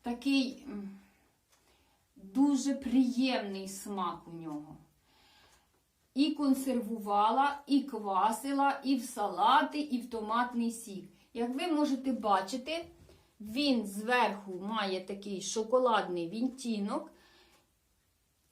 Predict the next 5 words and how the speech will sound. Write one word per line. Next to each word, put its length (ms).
е, 120
внизу 680
він 200
більш 500
червоний, 880